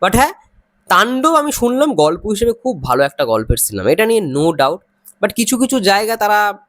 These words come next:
একটু ভাই কি বলবো, পিছিয়ে গেছে, এটা বলতেই হবে। এবং এটা আমার তখন থেকেই মনে হয়েছিল বরবাদের সমস্ত কিছু দেখার পর, মানে বরবাদ দেখার পর, যে ভাই বরবাদের রেকর্ড সত্যি ব্রেক করতে পারবে, আমার মনে হয়েছিল। অনেকে বলেছিল, "হ্যাঁ, ব্রেক করে দেবে, ব্রেক করে দেবে", but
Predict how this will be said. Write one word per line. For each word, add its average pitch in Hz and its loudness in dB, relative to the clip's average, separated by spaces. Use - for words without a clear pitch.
একটু 202 -2
ভাই 208 0
কি 180 0
বলবো, 135 0
পিছিয়ে 226 2
গেছে, 101 -8
এটা 190 0
বলতেই 156 0
হবে। 123 -8
এবং 208 4
এটা 170 2
আমার 240 0
তখন 226 0
থেকেই 240 0
মনে 214 0
হয়েছিল 214 -2
বরবাদের 180 2
সমস্ত 220 -2
কিছু 208 0
দেখার 127 0
পর, 123 -2
মানে 135 0
বরবাদ 180 2
দেখার 139 -4
পর, 110 -6
যে - -10
ভাই 156 0
বরবাদের 139 0
রেকর্ড 160 -2
সত্যি 139 -10
ব্রেক 143 -4
করতে - -4
পারবে, 175 0
আমার 233 2
মনে 202 2
হয়েছিল। 160 -2
অনেকে 220 0
বলেছিল, 220 0
"হ্যাঁ, 185 2
ব্রেক 160 -4
করে 175 -2
দেবে, 170 0
ব্রেক 143 -4
করে 160 0
দেবে", 143 0
but 135 0